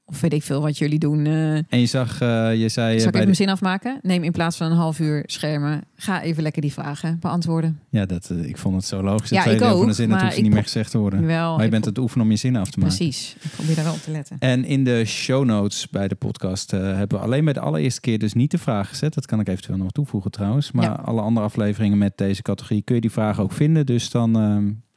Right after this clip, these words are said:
Speaker 2: kun je ook op die manier even vragen terugzoeken zonder dat je al die podcastafleveringen nog een keer hoeft te luisteren.
Speaker 1: Ja. We hebben het ook wel eens met vrienden gedaan. Dat kan ook goed. Is ook leuk.
Speaker 2: Ja,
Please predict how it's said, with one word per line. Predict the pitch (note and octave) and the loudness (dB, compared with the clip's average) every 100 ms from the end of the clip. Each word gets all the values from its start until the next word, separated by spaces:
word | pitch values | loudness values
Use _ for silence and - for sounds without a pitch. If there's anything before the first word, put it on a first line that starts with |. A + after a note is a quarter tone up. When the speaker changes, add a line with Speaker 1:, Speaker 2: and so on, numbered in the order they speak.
| _ _ _ - - _ _ _ _ _ | _ _ _ -20 -20 _ _ _ _ _
Speaker 2:
kun | C3 | 0
je | A#2 | 2
ook | C#3 | 0
op | C3+ A2+ | -2 2
die | D#3 | 4
manier | D3 C#3 | 6 4
even | C3 B2+ A#2+ | 2 0 0
vragen | - B2+ C#3 C3+ | 0 0 0 -2
terugzoeken | A#2+ A2+ B2 - | -4 0 -2 -2
zonder | - C3+ | 0 2
dat | B2+ | 2
je | A#2+ - | 0 -2
al | A#2+ | -2
die | A2+ | 0
podcastafleveringen | C3 B2+ G#2+ G#2+ G2+ G2 F#2+ G2 G2 | -2 -2 -2 -2 -2 -2 2 2 2
nog | G2 F2+ | 0 -2
een | |
keer | G2 F#2+ | -2 -2
hoeft | F2+ - | -2 -4
te | |
luisteren. | - - - E2+ - | -6 -2 -2 -4 -10
Speaker 1:
Ja. | - - - _ _ _ _ _ _ _ | -18 -20 -20 _ _ _ _ _ _ _
We | - | -2
hebben | F#3 F3 | 2 2
het | |
ook | F3 | 0
wel | D#3+ | 0
eens | |
met | D3+ | -4
vrienden | - G#3+ G#3+ | 0 4 4
gedaan. | G3+ F#3 F#3+ C4 D4 - - | 4 0 0 -2 -6 -14 -14
Dat | - E3 | -4 -2
kan | D#3 | 0
ook | C#3+ C#3+ | 0 0
goed. | - D3 - - - | 0 -2 -4 -14 -6
Is | C#3+ | -6
ook | C3+ | -2
leuk. | C3 C3 - B2+ | -2 -4 -12 -2
Speaker 2:
Ja, | D#3 | -2